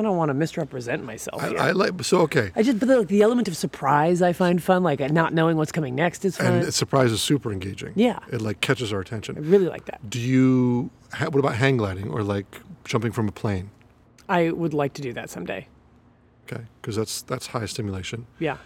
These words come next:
Speaker 2: Um, but you're not
Speaker 1: I don't consider myself an adrenaline junkie, though.
Speaker 2: I was gonna say, right, you're not, you're also not a, well, <laughs> even if you were, probably not appropriate to say on air, but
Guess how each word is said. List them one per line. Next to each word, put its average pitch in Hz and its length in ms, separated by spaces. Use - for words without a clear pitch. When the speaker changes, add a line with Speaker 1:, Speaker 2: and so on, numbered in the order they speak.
Speaker 2:
Um, 107 540
but 131 140
you're 131 160
not 120 300
Speaker 1:
I 240 40
don't 381 240
consider 320 280
myself 202 340
an 160 120
adrenaline 143 380
junkie, 127 340
though. 123 120
Speaker 2:
I - 20
was 143 100
gonna 156 80
say, 160 200
right, 156 240
you're 123 120
not, 139 220
you're 127 120
also 139 200
not 120 180
a, 110 160
well, 101 220
<laughs> - 680
even 127 160
if 104 100
you 104 120
were, 101 120
probably 101 240
not 98 120
appropriate - 260
to 104 60
say - 160
on 95 120
air, 101 200
but - 160